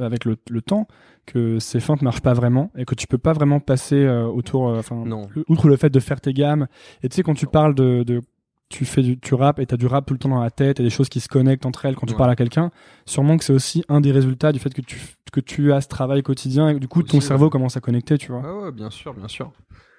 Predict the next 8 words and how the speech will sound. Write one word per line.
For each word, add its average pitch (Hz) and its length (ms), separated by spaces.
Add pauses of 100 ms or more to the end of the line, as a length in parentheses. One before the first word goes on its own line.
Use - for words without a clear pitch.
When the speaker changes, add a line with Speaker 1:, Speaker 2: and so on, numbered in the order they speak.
(580)
Speaker 2:
Bien 120 180
sûr, 120 340
euh, 107 480
ouais, 117 440
tu - 100
peux 101 100
pas, 143 280
euh... 98 400